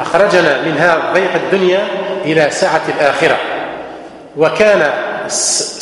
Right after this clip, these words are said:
سببًا في دخولنا الجنة، دخولنا الجنة بإذن الله سبحانه وتعالى. كذلك العلماء،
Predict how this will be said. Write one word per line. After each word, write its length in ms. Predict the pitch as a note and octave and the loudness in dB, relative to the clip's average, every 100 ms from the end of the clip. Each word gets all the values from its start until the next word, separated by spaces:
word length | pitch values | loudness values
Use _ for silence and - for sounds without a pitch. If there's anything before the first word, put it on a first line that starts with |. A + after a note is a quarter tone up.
| - | 0
سببًا 380 | G#3 F3+ D3+ G3+ - - - - - - - - | 2 2 4 2 0 -2 -4 -6 -8 -10 -12 -12
في 220 | - F#3 E3+ | -2 0 2
دخولنا 640 | D3+ E3+ F#3+ F#3 F3+ G#3 G#3 - | 0 0 0 2 2 0 -2 -4
الجنة، 420 | C#3 D#3 E3 B2+ A2 E2+ - - - - - - - | 0 2 2 2 -2 -6 -10 -12 -14 -16 -16 -18 -8
دخولنا 260 | D3 F3 C#3+ | -2 0 0
الجنة 360 | C#3 D#3+ A#2+ - - D#3 | 2 0 0 -4 -6 -2
بإذن 240 | F#3 F3 | 0 2
الله 200 | E3+ D#3+ | 2 2
سبحانه 400 | D#3+ - E3+ D3 C3+ | 2 0 2 2 0
وتعالى. 380 | C3 C#3 C#3 B2+ - - - - - | 0 2 2 0 -2 -4 -4 -6 -2
كذلك 400 | F#3 A#3+ A3 - | 2 4 2 2
العلماء، 520 | D#3 D3 D3 D3 D3 | 2 2 2 0 -2